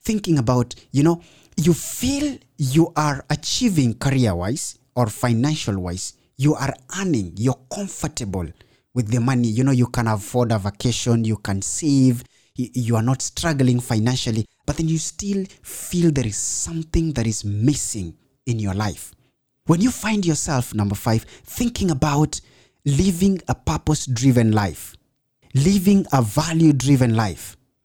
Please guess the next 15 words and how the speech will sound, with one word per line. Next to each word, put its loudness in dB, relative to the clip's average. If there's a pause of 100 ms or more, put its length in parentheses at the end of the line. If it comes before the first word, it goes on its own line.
(180)
when 2
you 2
find -2
yourself -4
thinking -6
about 0 (300)
living 2 (100)
a -2
life -2
of -6
a 0
legacy, -4 (640)
then -2
that -2
means 0